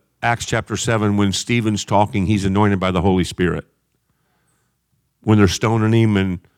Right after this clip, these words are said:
he doesn't get mad, he just says, "Father, you gotta forgive them. They don't know what they're doing." All he sees is Jesus rooting him on. Like, this is an anointed speech. Would you guys agree? Like, it's the best story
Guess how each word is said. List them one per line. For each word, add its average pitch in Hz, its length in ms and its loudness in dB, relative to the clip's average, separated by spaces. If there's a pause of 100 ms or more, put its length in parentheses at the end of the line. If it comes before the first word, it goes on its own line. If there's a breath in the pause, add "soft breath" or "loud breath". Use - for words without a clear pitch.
(380)
he 104 80 -4
doesn't 107 260 2
get 104 160 -2
mad, 98 460 0
he 95 60 -8
just 98 180 -2
says, 104 200 -2
"Father, 104 340 0
you 98 120 -4
gotta 107 160 0
forgive 92 300 -2
them. 90 80 0
They 98 80 2
don't 98 100 -2
know 95 80 -2
what 92 140 0
they're 92 100 -2
doing." 90 300 2
All 110 140 0
he 107 80 2
sees 107 260 -4
is 92 100 -6
Jesus 98 400 -4
rooting 101 300 -2
him 98 100 -4
on. 92 260 0
Like, 87 300 -6 (280 soft breath)
this 139 140 -2
is 131 120 -2
an 110 160 0 (140)
anointed 101 480 2
speech. - 520 -4
Would 85 120 -14
you 104 60 -10
guys 107 240 -4
agree? 107 460 -2 (840)
Like, 110 200 -2
it's 113 160 -2
the 117 120 -2
best 123 480 0
story 113 640 4